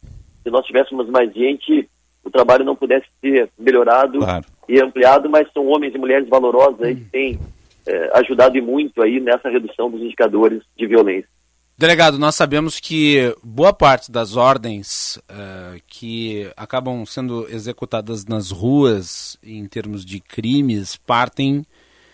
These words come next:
Speaker 3: de presídios. E uma das políticas que tem se revelado efetivas,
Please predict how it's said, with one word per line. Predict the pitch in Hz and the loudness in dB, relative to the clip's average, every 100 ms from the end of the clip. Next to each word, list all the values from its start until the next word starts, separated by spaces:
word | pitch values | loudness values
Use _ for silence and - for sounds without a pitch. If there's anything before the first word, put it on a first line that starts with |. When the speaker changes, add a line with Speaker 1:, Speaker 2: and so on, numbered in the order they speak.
| _ | _
Speaker 3:
de | 117 110 | -8 -6
presídios. | 127 143 147 127 113 135 113 90 82 - - | 2 4 6 4 2 2 2 -4 -10 -12 -14
E | - 139 | -6 -2
uma | 156 156 | 2 2
das | 127 131 - | 4 2 2
políticas | - 131 135 123 - - 113 - | -2 2 2 0 -6 -4 -4 -6
que | 123 | -14
tem | - 139 143 | -2 2 2
se | - 123 | 0 -2
revelado | 123 113 113 110 107 107 | -2 0 0 0 -2 -2
efetivas, | 107 - 101 - 127 151 117 90 - - | -6 -6 -8 -4 0 0 0 -8 -12 -20